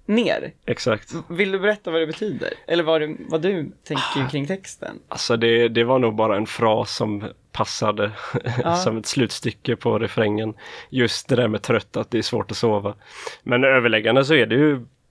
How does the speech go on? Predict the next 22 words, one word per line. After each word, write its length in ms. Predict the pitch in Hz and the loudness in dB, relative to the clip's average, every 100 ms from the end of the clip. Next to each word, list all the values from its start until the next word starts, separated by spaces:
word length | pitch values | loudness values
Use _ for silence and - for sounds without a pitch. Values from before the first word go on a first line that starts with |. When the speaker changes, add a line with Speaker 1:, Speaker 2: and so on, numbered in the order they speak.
| _ _ 95 | _ _ _
Speaker 2:
det 100 | 123 | 4
är 120 | 127 | 6
svårt 280 | 120 131 117 | 6 2 2
att 40 | |
vara 120 | 156 143 | 4 4
människa 440 | 127 110 131 135 | 4 2 2 2
utan 420 | 131 - 123 113 | 2 0 0 2
de 140 | 110 113 | 2 2
här, 340 | 110 104 107 | 2 2 2
eh, 60 | 98 101 - - | -2 -8 -16 -14
basala 840 | 95 117 117 - 123 107 107 107 | -12 -6 -4 2 4 4 2 -2
behoven 520 | 110 117 110 104 123 | 0 0 0 0 -2
man 160 | 120 117 | 0 0
har. 260 | 113 117 - - - - - - | 0 -2 -6 -20 -20 -20 -20 -8
Och 220 | - - | -8 -2
det, 400 | 120 117 120 120 | 2 6 6 6
jag 120 | 120 | 4
hade 160 | 113 113 | 4 2
en 140 | 110 | 2
lång 260 | 117 123 127 | 2 2 2
period 440 | - 120 113 110 | 0 2 0 -2
med 360 | 110 107 104 104 | 2 2 4 0